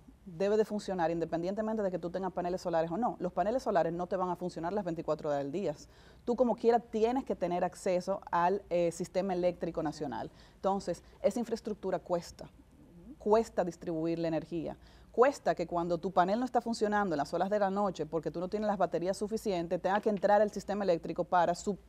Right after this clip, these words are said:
Speaker 1: su-, sustituir esa energía que tú produciste donde, eh, durante el día. Entonces, toda la infraestructura energética cuesta y eso se tiene que cobrar, eso se tiene que pasar al usuario.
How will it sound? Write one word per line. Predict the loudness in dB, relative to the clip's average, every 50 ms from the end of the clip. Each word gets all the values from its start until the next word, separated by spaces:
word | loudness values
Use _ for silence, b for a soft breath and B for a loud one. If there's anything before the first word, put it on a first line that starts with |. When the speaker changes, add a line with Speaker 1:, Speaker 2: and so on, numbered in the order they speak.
| -20 -18
Speaker 1:
su-, | -16 -10 -8 -6 -6 -6 -8
sustituir | -8 -6 -4 -4 -2 -2 -2 0 0 0 0 2 0 0 -2 B B B B B B B
esa | -2 2 2 2
energía | 2 4 4 2 2 2
que | 0
tú | -4 -2
produciste | -2 0 0 -2 -2 -2 -6 -8 -4 -2 -2
donde, | -2 0 -2 -4 -4 -2 0 2 2 2 0 0 -2 -2
eh, | 0
durante | 2 2 2 2 0 0
el | -2 0
día. | -2 -2 -4 -4 -8 b b b b
Entonces, | b -2 -2 -2 0 -2 -4 -6 b b b b b 4 6
toda | 8 10 10 10
la | 8
infraestructura | 8 6 2 0 0 -2 -4 -4 -2 -2 2 4 4 4
energética | 4 2 2 2 0 0 -2 0 -2 -4 -2
cuesta | 0 0 0 0 0 -2 -4 -2
y | 0 0 0
eso | 0 0
se | -2 -2 -2
tiene | 0 0 -2 -2 -2
que | -4 -4
cobrar, | -2 -2 -2 0 0 0 0 -2 -4 -8 -8 -8
eso | -6 -4 -2
se | -2 -2
tiene | 0 -2 0
que | 0 0
pasar | 0 0 0 2 4 4 6 6 4 4
al | 4 2 2 2 0 -2
usuario. | -6 -6 -4 2 6 6 8 8 6 4 2 -4